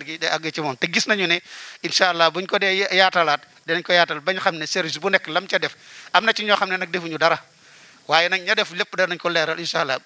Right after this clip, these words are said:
Yaatal gi nag mooy sëriñ bi lañ bëgg a noppal ci jataay bi, moo tax duñ dugg ci yenn yi, waaye ku def danañ ko wax, ku defut danañ ko wax, ndax fii loolu mooy li nga xam ne mooy li fi xew.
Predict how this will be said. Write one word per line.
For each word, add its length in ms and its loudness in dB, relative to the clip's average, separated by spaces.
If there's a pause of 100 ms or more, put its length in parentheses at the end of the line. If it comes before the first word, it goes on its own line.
Yaatal 480 2
gi 80 0
nag 140 -4
mooy 420 2 (220)
sëriñ 280 -6
bi 80 -4
lañ 120 0
bëgg 200 -2
a 20 0
noppal 280 0
ci 140 -6
jataay 300 0
bi, 160 -10
moo 120 -2
tax 140 -4
duñ 160 -8
dugg 220 -4
ci 100 -4
yenn 180 4
yi, 140 -12 (320)
waaye 340 4
ku 120 0
def 260 0 (300)
danañ 260 0
ko 140 0
wax, 180 2 (100)
ku 140 -10
defut 300 0
danañ 220 -2
ko 100 -2
wax, 220 2
ndax 200 -4
fii 140 -2
loolu 220 -2
mooy 140 0
li 100 -2
nga 80 -6
xam 120 0
ne 80 -8
mooy 140 -2
li 80 -4
fi 80 -4
xew. 120 -8